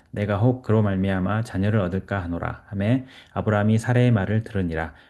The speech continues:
아브람의 아내 사레가 그 여종 애굽 사람 하갈을 데려다가 그 남편 아브람에게 첩으로 준 때는 아브람이 가나안 땅에 거주한 지 십 년 후였더라. 아브람이 하갈과 동침하였더니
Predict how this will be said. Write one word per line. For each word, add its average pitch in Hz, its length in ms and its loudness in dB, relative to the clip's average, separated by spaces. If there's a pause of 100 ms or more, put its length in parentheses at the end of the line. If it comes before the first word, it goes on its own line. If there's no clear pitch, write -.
(100)
아브람의 110 440 2
아내 98 220 -2
사레가 101 540 -2
그 101 180 0
여종 110 380 2
애굽 110 260 -2
사람 104 280 -2
하갈을 120 420 2
데려다가 90 520 -2
그 - 140 -6
남편 95 420 0
아브람에게 95 680 -2
첩으로 127 360 -2
준 107 220 -6
때는 90 360 -4 (380)
아브람이 101 400 0
가나안 104 400 0
땅에 98 260 -2
거주한 92 520 -4
지 110 160 2
십 120 160 -4
년 139 300 0
후였더라. 110 680 0 (420)
아브람이 104 380 2
하갈과 113 440 2
동침하였더니 101 1400 -2